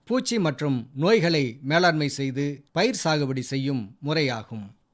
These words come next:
இயற்கை வேளாண்மையில் பயிர் சாகுபடி செய்வதற்கு மண் வளம் மிகவும் அடிப்படையான ஒன்றாகும்.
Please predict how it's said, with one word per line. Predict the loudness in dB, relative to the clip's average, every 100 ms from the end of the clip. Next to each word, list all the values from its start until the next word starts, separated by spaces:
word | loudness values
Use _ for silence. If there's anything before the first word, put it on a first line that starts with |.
| _
இயற்கை | 2 2 4 4
வேளாண்மையில் | 6 4 4 2 2 0 -6 _ _
பயிர் | 2 2 4
சாகுபடி | 4 4 2 0
செய்வதற்கு | -2 -2 -2 -2 -2 -2 -4 -14 _
மண் | 2 4 4
வளம் | 4 4 2
மிகவும் | -2 -2 -2 -4 -10 _
அடிப்படையான | 0 0 2 2 2 2 0
ஒன்றாகும். | -4 -4 -8 -8 -12